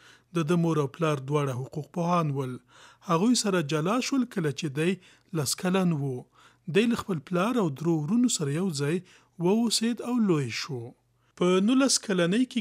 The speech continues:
ګیدو ویسترویله د لیبرال، یعنی د کاروبار او تجارت پلوي اف ټي پی ګوند غړی شو او وروسته د ځوانانو د څانګې، یعنی ځوانو لیبرالانو د ټولنې مشر جوړ شو.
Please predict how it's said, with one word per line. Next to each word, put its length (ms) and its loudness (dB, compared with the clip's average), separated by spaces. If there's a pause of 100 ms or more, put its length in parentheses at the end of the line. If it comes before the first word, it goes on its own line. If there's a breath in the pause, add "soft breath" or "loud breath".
ګیدو 220 0
ویسترویله 640 0 (220)
د 200 -2
لیبرال، 480 2
یعنی 220 2
د 160 -4
کاروبار 560 -2
او 60 0
تجارت 560 -4
پلوي 480 -2 (440 loud breath)
اف 220 -2
ټي 240 -2
پی 200 4
ګوند 340 0
غړی 260 2
شو 300 -2 (420 loud breath)
او 160 -2
وروسته 400 2
د 140 0
ځوانانو 440 2
د 140 -2
څانګې، 500 0 (400 loud breath)
یعنی 260 2
ځوانو 540 2
لیبرالانو 600 0
د 180 -4
ټولنې 480 -4
مشر 360 -6
جوړ 160 2 (100)
شو. 220 -6